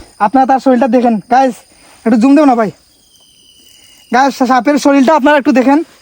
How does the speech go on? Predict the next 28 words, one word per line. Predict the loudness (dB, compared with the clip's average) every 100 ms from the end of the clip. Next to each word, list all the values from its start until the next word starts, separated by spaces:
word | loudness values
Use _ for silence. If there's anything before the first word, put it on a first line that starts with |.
| _ -6
তার | -4 -2
শরীরে | -2 -2
কিভাবে | -2 -2 0 -2
বাতি | -4 -4
জ্বলতেছে। | -4 -2 -2 -4 -4 -10 -10 -2 2
দিনের | 2 2
বেলা | 0 -2
যদি | 0
এইভাবে | 0 0 0
বাতি | 0 0 0
জ্বলে, | 0 0 -4 -12 -20 -6
তাহলে | -2 0 0
রাতের | -2 -2 -2
বেলা | 0 -2 -4
কি | -4 -2
পরিমাণে | 0 0 0 -2
বাতি | -4 -2
জ্বলে | -2 0
তার | -4
শরীরের | -4 -2 -2 -4
মধ্যে, | -2 -4 -4 _ -10
আপনারা | -4 -4 -2
একটু | -2
আন্দাজ | -4 -2 -4 -4
করেন। | -4 -4 -10 _ _
এই | -4
যে | -2
দেখেন, | -2 -2